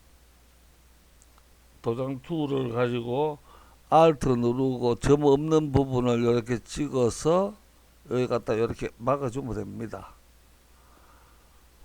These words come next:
이러면 다 됐습니다. 아주 간단하지요.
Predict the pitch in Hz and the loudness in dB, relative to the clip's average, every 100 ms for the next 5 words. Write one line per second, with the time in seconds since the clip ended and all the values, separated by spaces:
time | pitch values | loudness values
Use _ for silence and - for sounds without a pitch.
0 | - - - - - - - _ _ _ | -20 -20 -20 -20 -20 -20 -20 _ _ _
1 | _ - 156 175 127 123 143 147 - 110 | _ -6 -2 -2 -2 -2 -2 -4 -6 -8
2 | 104 104 139 165 160 131 123 123 135 147 | -8 -4 0 0 -2 -4 -4 -4 -4 -4
3 | 147 160 127 110 104 117 160 | -2 -4 -6 -10 -8 -10 -12